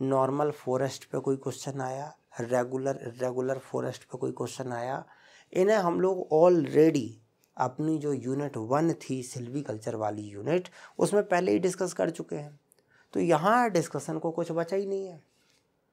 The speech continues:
तो यहाँ अगर ऐसी चीज़ें जो पहले कभी नहीं पढ़ी, सुनी नहीं है, उनके लिए अगर देखा जाए यहाँ,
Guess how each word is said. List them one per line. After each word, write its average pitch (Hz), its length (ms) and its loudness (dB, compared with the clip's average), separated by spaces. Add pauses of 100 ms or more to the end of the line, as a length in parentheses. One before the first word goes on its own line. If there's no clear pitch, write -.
(920)
तो 262 60 4
यहाँ 226 600 4
अगर 226 440 6
ऐसी 170 320 4
चीज़ें 214 340 -2
जो 339 100 2
पहले 202 360 2
कभी 196 300 4
नहीं 160 260 4
पढ़ी, 170 420 6
सुनी 156 380 2
नहीं 147 340 0
है, 160 80 -4
उनके 160 420 2
लिए 156 420 -2
अगर 127 200 -2
देखा 135 360 -2
जाए 123 300 -6
यहाँ, 139 420 -6